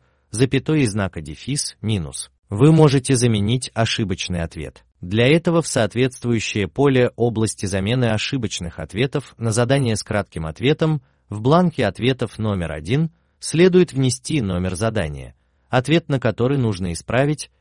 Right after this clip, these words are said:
и в строку клеточек записать новый ответ. Обращаем ваше внимание, что на бланках ответов номер один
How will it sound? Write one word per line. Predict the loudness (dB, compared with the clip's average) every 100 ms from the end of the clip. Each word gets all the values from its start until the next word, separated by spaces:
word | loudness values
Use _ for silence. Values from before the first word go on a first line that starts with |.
| _
и | -2 0
в |
строку | 0 -2 -2 -4 -6
клеточек | -2 -2 -2 -6 -6
записать | -6 -6 -6 -6 -6
новый | -6 -6 -4 -6
ответ. | -8 -14 -16 _ _
Обращаем | -2 0 0 0 2 2 4
ваше | 4 2 0
внимание, | 0 0 0 0 -2 -8 -14 _
что | -4 0
на | 4 4
бланках | 4 4 2 -2 -6
ответов | -6 -4 -6 -6 -8
номер | -4 0 0 -2 -2
один | -2 0 0 0